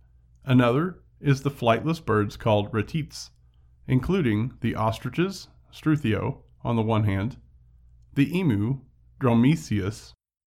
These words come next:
and the cassowaries, Casuarius, on the other. Then again, the great apes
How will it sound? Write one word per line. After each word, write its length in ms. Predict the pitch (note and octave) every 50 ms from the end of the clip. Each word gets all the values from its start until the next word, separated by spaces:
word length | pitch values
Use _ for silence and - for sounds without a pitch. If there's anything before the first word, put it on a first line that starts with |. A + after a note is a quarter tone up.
| _ _ _ _ _ _ -
and 200 | C#3+ C#3+ C#3+ C#3
the 120 | C3+ C3
cassowaries, 1000 | C3 - - - G3 G3 F3+ - - C3 G#2+ G#2 G2+ F#2 F#2+ A2 G#2+ G#2+ - - _ _ _ _ _ _ _ - _ _ _ _
Casuarius, 880 | - B2 C3 C3 - - A#2+ A#2+ D3 E3+ D#3 A2 F#2+ - G2 - - - _ _
on 120 | C3 A#2+ A#2
the 100 | - C#3+
other. 320 | D#3+ - A#2 F#2 D2+ - - - _ _ _ _ _ _ _ _ _ _ _ -
Then 120 | C3 C3
again, 400 | C3 B2 D3 F3 E3+ G#2+ E2 - - - _ _ _ _ _ _ _ _ _ _ C3+
the 100 | B2+ B2
great 320 | A#2+ B2 B2+ C3+ - - -
apes 380 | C3 A#2 G#2+ A2 A2 - -